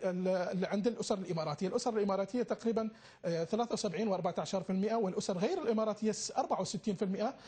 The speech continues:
آه، والتجمعات، آه، كما ذكرنا هي الأعلى، يعني تقريبا تقترب من تسعة وثمانين في المية. المعدل الشعور بالأمان خمسة وسبعين وأربعة عشر في المية. العمل التطوعي، العمل التطوعي في إمارة دبي نلاحظ هناك انخفاض، نلاحظ هذه الأرقام،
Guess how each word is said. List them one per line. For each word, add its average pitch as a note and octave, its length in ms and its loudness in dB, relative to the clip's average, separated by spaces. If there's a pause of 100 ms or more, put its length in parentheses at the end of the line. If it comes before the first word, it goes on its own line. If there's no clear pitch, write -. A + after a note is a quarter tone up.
(240)
آه، F3+ 80 2
والتجمعات، F#3+ 800 2
آه، E3+ 160 -2
كما F#3+ 220 0
ذكرنا F3+ 360 0
هي E3+ 120 2
الأعلى، F#3 420 0 (180)
يعني D#3 180 -2
تقريبا F#3+ 480 0
تقترب G3 380 0
من D#3 160 -4
تسعة - 260 -2
وثمانين E3+ 360 -2
في - 80 -6
المية. F#3+ 260 0 (280)
المعدل B3+ 580 0 (120)
الشعور F#3+ 260 0
بالأمان G#3 340 0
خمسة B3+ 260 -2
وسبعين A#3+ 320 -2
وأربعة D#3+ 340 -2
عشر C#3+ 220 -4
في C3+ 100 -12
المية. C#3 240 -8 (380)
العمل A#3 280 2
التطوعي، F3 640 0
العمل D#4+ 300 0
التطوعي B3+ 540 0
في G3+ 240 0
إمارة A3 200 2
دبي G#3 300 2
نلاحظ G3+ 340 0
هناك A3 160 2 (640)
انخفاض، E3 460 -2 (880)
نلاحظ G3 280 0 (140)
هذه F#3 220 2
الأرقام، D3+ 400 -4